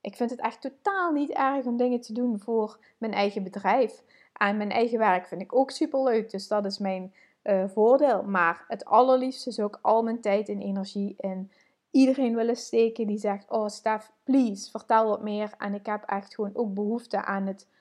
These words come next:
ontdekken van die stappen. En ik loop ook gewoon, heet het, in rondjes.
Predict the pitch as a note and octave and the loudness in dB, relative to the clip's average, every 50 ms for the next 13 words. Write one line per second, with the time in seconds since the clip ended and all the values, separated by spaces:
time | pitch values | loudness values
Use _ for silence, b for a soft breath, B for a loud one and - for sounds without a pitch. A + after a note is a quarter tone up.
0 | _ _ _ _ _ _ - A#3+ A3+ A3+ G#3 G3+ G#3 G#3 - A3 G3+ F#3+ F#3+ F#3+ | _ _ _ _ _ _ 0 0 2 4 4 2 2 0 -2 -6 -4 -4 -6 -6
1 | F#3 F#3 - - A3 A3 A3+ A3+ - F#3 F#3 G3 G#3 _ _ _ _ _ _ _ | -8 -8 -4 0 2 2 2 0 -4 -10 -10 -10 -14 _ _ _ _ _ _ _
2 | _ _ _ _ _ _ _ _ _ _ _ - G#3 - A3 A3 G#3 B3+ B3+ B3+ | _ _ _ _ _ _ _ _ _ _ _ -10 -4 -2 -2 0 2 4 4 4
3 | B3+ - - C4+ C#4+ C#4+ D4 - - A#3 G#3 G3+ G3+ G3 G3+ A3 A3 - - G3 | 4 4 6 6 8 6 4 0 -2 0 0 0 0 -2 -2 -2 -2 -2 -4 -4
4 | - - F#3+ F#3 - G#3 G3+ G3+ G3+ G3 - F3+ E3 D#3+ - - b | -4 -4 -4 -2 0 0 0 0 -2 -4 -4 -6 -6 -6 -10 -14 b